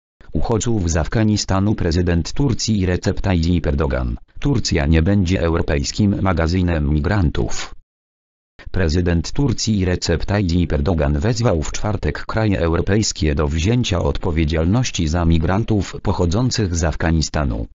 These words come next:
Zapowiedział, że jego kraj nie zostanie europejskim magazynem migrantów.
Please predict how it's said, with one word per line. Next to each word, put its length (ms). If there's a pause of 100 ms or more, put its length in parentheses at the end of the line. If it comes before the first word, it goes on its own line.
(380)
Zapowiedział, 840 (200)
że 180
jego 300
kraj 300
nie 160
zostanie 520 (220)
europejskim 840
magazynem 680
migrantów. 840